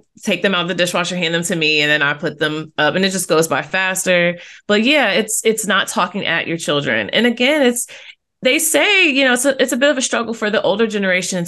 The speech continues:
to, um, it kind of accept this idea of gentle parenting, because for, in some cultures, um,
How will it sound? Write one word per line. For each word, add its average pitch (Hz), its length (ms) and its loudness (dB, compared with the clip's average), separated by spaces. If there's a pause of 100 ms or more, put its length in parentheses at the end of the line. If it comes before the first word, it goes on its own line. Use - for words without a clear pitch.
to, 165 500 2 (800)
um, 165 600 0 (120)
it - 100 -6
kind 226 160 0
of 226 60 2
accept 226 340 -2
this 165 200 0
idea 151 360 0
of 147 60 -2
gentle 147 300 -6
parenting, 135 640 -4 (100)
because 160 600 0 (440)
for, 202 100 -10 (160)
in 190 80 -4
some 196 640 2
cultures, 190 920 -2
um, 165 480 0